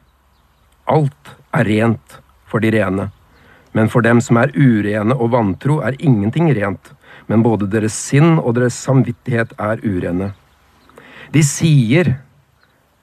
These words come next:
at de kjenner Gud, men de fornekter han med sine gjerninger. For de er avskyelige og ulydige og udugelige til noe som helst god gjerning.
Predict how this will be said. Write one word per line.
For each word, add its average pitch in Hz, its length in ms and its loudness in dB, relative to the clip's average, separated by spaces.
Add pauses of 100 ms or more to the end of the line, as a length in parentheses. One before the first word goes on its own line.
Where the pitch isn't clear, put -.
(120)
at - 240 -2
de 117 80 0
kjenner 101 320 0
Gud, 95 240 -4 (880)
men 113 100 4
de 120 140 6
fornekter 131 720 2
han 143 180 2 (720)
med 104 480 -2
sine 95 320 -2
gjerninger. 90 560 -4 (880)
For 131 120 0
de 135 160 6
er 127 280 4
avskyelige 127 800 2 (140)
og - 240 0
ulydige 113 720 0
og 131 280 -4
udugelige 104 680 -4 (100)
til 127 160 0
noe 104 400 0
som 123 240 -4
helst 101 360 -10 (360)
god 101 200 0
gjerning. 101 440 -2